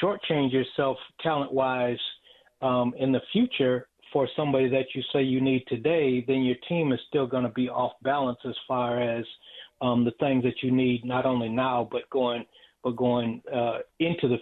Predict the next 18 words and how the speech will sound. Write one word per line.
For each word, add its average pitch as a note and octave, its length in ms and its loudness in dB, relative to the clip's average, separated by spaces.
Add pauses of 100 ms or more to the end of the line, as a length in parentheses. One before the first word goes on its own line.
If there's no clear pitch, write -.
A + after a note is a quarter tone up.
future. A#2 380 -2
And C#3 220 -2
obviously E3+ 520 0
things C#3 240 2 (140)
change C#3+ 360 2
based C#3 280 0
upon C3 360 -2
the A#2+ 80 -4
quarterback B2 640 -2
position, A#2+ 560 -4 (600)
but C3 100 0
I C#3+ 140 0
would D#3 200 2
just, C#3+ 180 -2 (300)
I C#3+ 120 0
would D3+ 180 0
just D3 180 0 (240)
have C#3+ 220 0